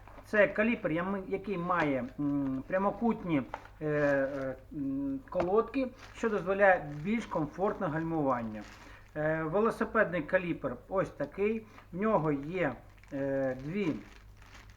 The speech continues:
два болти, які дозволяють прикріпити його до рами. Ось вони. І, е, сам каліпр. Каліпр має, м, адаптер,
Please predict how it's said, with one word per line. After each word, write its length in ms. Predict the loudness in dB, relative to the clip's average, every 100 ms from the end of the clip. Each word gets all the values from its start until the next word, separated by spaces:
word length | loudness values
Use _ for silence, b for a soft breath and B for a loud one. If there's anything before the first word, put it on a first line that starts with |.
| -10
два 200 | -2 2
болти, 360 | 4 2 2 0
які 280 | 0 -2 2
дозволяють 680 | 2 2 0 6 6 6
прикріпити 640 | 0 -2 -2 0 -4 0 0
його 280 | 2 0
до 320 | -2 0 0 0 -6 -14
рами. 540 | -2 6 10 10 8 2 -4
Ось 260 | -2 -2 -2
вони. 260 | -6 -4 -10 -14 -20 B B B B
І, 300 | 2 4 4 4
е, 240 | 6 10 10 10
сам 200 | 6 6
каліпр. 560 | 4 2 2 0 -4 -8 B B 2
Каліпр 360 | 4 4 2
має, 440 | 4 6 8 6 4 -2
м, 560 | -4 0 2 2 2 0 -4 -16 -20 0
адаптер, 680 | 2 4 8 8 6 -2 -4